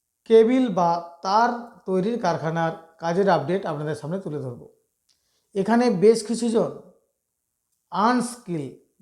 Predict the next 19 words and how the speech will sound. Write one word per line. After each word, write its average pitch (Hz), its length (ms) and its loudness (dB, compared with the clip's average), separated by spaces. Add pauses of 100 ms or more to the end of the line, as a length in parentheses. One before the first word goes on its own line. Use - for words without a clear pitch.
(120)
যারা 185 220 2 (140)
কোনো 196 160 0 (180)
কাজ 180 160 0 (140)
জানে 170 300 -2
না 190 80 0 (1300)
কিন্তু 233 200 -2 (160)
কাজ 226 220 4 (160)
করতে 170 280 -6 (120)
চায়, 143 240 -4 (880)
এবং 220 160 2 (180)
সর্বোপরি 220 520 2 (760)
থাকা 185 360 0 (140)
এবং 165 160 -2 (180)
খাওয়া 170 320 2 (760)
সম্পূর্ণ 220 600 -4 (380)
free 214 240 0
of 220 120 0
কস্টে 185 260 -4 (100)
পাবেন। 190 280 0